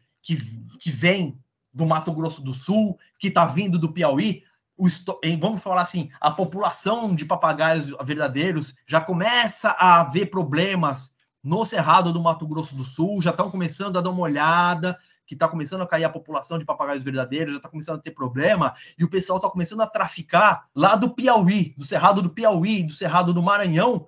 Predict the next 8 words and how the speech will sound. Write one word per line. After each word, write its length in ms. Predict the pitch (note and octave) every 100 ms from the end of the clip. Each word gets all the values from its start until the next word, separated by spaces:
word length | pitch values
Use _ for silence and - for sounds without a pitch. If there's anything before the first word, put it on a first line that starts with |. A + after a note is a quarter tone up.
| _
pra 120 | - F3
vir 160 | A3
papagaio 480 | A3+ - F3+ F3+ A3
pra 160 | B3+ -
cá, 400 | E3+ E3+ - -
pra 80 | D3
São 220 | - A#3
Paulo. 480 | - D3 D3+ A#2